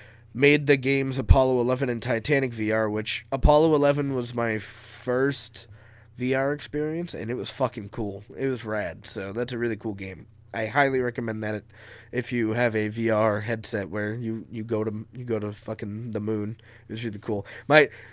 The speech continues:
total s-, random story. I did this for my grandmother. She came over and she put the headset on, and I, I sent her to moon,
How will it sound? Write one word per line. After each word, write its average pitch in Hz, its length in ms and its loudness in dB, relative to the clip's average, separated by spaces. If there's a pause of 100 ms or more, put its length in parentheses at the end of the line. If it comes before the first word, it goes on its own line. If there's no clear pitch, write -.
total 196 420 8 (100)
s-, - 260 -6
random 143 520 4
story. 131 420 2 (240)
I 120 140 4
did 156 240 2
this 165 200 2
for 160 160 4
my 131 400 4
grandmother. 117 720 -2
She 120 180 -2
came 127 300 2
over 123 360 2
and 113 200 -4
she - 140 -6
put 123 220 -4
the 117 140 2
headset 120 380 0
on, 107 340 -2
and 123 140 -2
I, 117 320 2
I 120 40 0
sent 131 280 -2
her 135 140 2
to 123 140 -4
moon, 120 520 -2